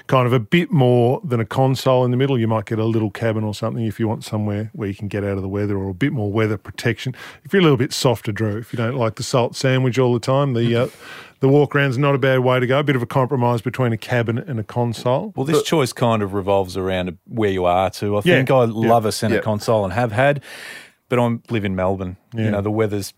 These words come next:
Speaker 1: Yeah.
Speaker 2: ninety percent ordinary.
Speaker 1: Changeable.
Speaker 2: Uh, a lot of people <laughs> up north in Queensland and, and the top end, you'll see a lot of side and centre console boats because you're not gonna really get too much horrible weather in terms of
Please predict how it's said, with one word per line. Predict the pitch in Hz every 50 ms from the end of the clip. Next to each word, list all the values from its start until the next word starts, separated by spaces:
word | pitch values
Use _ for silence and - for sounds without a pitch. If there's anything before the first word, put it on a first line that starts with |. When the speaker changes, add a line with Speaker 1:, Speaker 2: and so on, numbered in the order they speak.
| _ 113
Speaker 1:
Yeah. | 107 104 104 104 98 98
Speaker 2:
ninety | 123 117 117 113 110 110
percent | 92 - - 113 104 101
ordinary. | 101 104 110 107 107 98 95 90
Speaker 1:
Changeable. | - - 113 110 113 110 101 104 92 95 98 98 - -
Speaker 2:
Uh, | 113 110 107 107 110 113 117
a | 131
lot | 135 139 143 139 139
of | 131
people | - 139 131 127 131 127
<laughs> | - -
up | 151 135 123 127 -
north | 123 117 113 110 113 113 104 - - - -
in | 120 113 107 104 101
Queensland | - - 160 160 156 135 139 135 131 123 120
and, | 117 117
and | - 117 113
the | 107
top | - - 123 110 - 113
end, | 101 98 95 92 - - - - - _
you'll | 110 110
see | - - 113 101
a | 92
lot | 98 98 95
of | 92 -
side | - - 98 92 92 87
and | 92 85
centre | - 95 85 80
console | - 98 87 82 - 85 85 -
boats | - - - - -
because | - - - - - - 80 76 - - - - _ _ _ _ -
you're | 98 98 92 90
not | 92 90 -
gonna | - 90 87
really | 87 90 101 107 107 98 90 85
get | 82 - 87 82 - -
too | - 104 95
much | 90 87 82 - - - - _ _ _ _ _ _ _
horrible | - - - 123 120 113 107 92 101 98 98
weather | 104 104 98 101 101 95
in | 92
terms | 95 - 101 95 90 85
of | 87 87